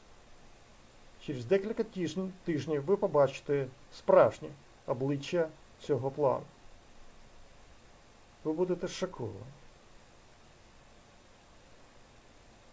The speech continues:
Не впадайте в такий стан шоку.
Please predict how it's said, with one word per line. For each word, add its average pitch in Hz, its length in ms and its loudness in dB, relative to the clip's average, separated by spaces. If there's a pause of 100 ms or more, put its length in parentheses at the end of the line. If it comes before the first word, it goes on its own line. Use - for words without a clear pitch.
(1800)
Не 156 520 2 (760)
впадайте 131 680 -2
в 143 80 -10 (320)
такий 131 300 -12
стан 135 340 -6
шоку. - 500 0